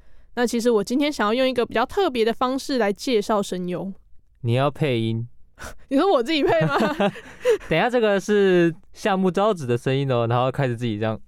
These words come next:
Speaker 2: <clears throat> 然后开始配。
Speaker 1: 是要配中文还是要配日文？
Speaker 2: 配日文。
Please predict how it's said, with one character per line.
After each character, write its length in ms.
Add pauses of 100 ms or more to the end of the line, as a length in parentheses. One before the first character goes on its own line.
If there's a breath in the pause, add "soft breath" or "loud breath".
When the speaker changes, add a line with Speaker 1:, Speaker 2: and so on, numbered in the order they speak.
(160)
Speaker 2:
<clears throat> 280
然 20
后 100
开 140
始 80
配。 300 (500)
Speaker 1:
是 120
要 80
配 160
中 200
文 120
还 40
是 120
要 80
配 160
日 140
文？ 140 (520 loud breath)
Speaker 2:
配 140
日 140
文。 240